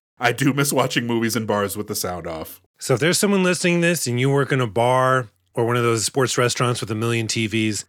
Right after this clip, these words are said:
Speaker 2: go ahead and take one of those T Vs, s-, switch off the game. There's probably, like, a million other, <laughs> you know, T Vs showing whatever N F L or U F C thing is going on that night. And go ahead and program your own movie. <laughs> You know what I mean? That is your movie theater, um,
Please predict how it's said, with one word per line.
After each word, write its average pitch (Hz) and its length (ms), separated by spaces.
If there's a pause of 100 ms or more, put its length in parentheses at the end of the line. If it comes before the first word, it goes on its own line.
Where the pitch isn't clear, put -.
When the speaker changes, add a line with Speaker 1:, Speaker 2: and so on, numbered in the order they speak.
(340)
Speaker 2:
go 156 200
ahead 190 260
and 131 160
take 139 200
one 170 100
of 175 40
those 175 140
T 170 180
Vs, 170 320 (160)
s-, - 220
switch - 420
off 190 260
the 214 80
game. 170 460
There's 131 220
probably, 139 240
like, 131 100
a 117 60
million 143 360
other, 185 340
<laughs> 160 60
you 170 120
know, 196 100
T 170 180
Vs 170 220
showing 156 320
whatever 147 320
N 131 140
F 139 200
L 131 360 (260)
or 127 80
U 117 220
F 123 60
C 139 200
thing 117 240
is 107 120
going 113 200
on 110 120
that 107 120
night. 107 300 (240)
And 113 80
go 160 160
ahead 190 180
and 147 160
program 190 640
your 156 120
own 147 200
movie. 87 420 (140)
<laughs> - 160
You 139 80
know - 180
what 220 180
I 214 40
mean? 214 320 (260)
That 240 160
is 160 180
your 208 140
movie 180 300
theater, 101 440
um, 113 600